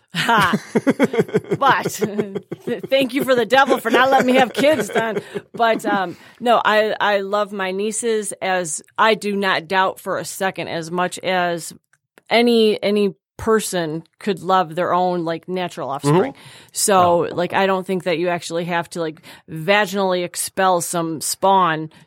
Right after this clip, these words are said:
Speaker 1: to, to love a child as much. So
Speaker 2: Are you kidding
Speaker 1: for
Speaker 2: me?
Speaker 1: my nieces, are you kidding me
Speaker 2: No,
Speaker 1: right
Speaker 2: my,
Speaker 1: now?
Speaker 2: my family, we have, we have four adopted kids in our family.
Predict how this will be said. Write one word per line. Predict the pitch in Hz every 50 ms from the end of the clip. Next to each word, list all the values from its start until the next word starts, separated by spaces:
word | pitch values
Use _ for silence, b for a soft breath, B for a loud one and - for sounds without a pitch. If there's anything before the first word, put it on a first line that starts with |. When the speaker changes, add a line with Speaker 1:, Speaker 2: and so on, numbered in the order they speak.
| b _
Speaker 1:
to, | - - 196 180 170 170 165 135
to | - - - 170
love | 165 160 175 185 185 160 165
a | 165
child | - - 170 160 165 160 131
as | 139 156 -
much. | 175 156 131 85 - - -
So | - 165 165 156 147 147 - -
Speaker 2:
Are |
you | 127 120
kidding | - 135 131 131
Speaker 1:
for | 156 196 190
Speaker 2:
me? | 185
Speaker 1:
my | 175 170 170 175
nieces, | 175 185 185 185 180 - 170 165 - - _ _ _ _ -
are | - 170
you | 180 170 160
kidding | - 214 202 202 208
me | 208 -
Speaker 2:
No, | 147 147
Speaker 1:
right | 135
Speaker 2:
my, | 139 151
Speaker 1:
now? | 160 160
Speaker 2:
my | 156 151
family, | - 156 147 139 123 120
we | 127
have, | 120 101 -
we | - 143
have | 135 123 -
four | - 131 131
adopted | 123 120 123 117 - 120 -
kids | - 113 104
in | 117 120
our | 113
family. | - 123 120 127 123